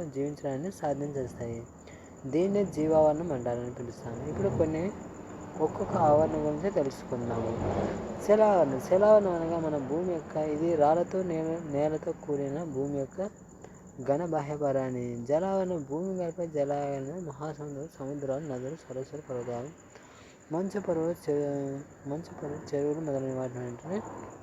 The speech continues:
జలావరణంగా పిలువబడుతుంది. వాతావరణం, మన భూమి చుట్టూ ఉన్న విస్తరించిన గాలి పొరను వాతావరణం అంటారు. వాతావరణంలో వివిధ రకాలైన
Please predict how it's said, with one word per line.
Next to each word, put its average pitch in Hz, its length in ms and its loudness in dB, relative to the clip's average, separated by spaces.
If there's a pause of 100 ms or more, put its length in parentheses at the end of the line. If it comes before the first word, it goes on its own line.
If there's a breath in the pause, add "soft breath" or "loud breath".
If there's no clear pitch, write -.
(120)
జలావరణంగా 139 360 2
పిలువబడుతుంది. 120 560 -6
వాతావరణం, 170 580 -4
మన 131 160 -2
భూమి 165 340 -2
చుట్టూ 208 280 -6
ఉన్న 196 140 -2
విస్తరించిన 175 680 -6
గాలి 147 200 0
పొరను 147 300 -6
వాతావరణం 135 480 -4
అంటారు. 117 280 -10
వాతావరణంలో 131 500 -8
వివిధ 131 180 -6
రకాలైన 160 540 -6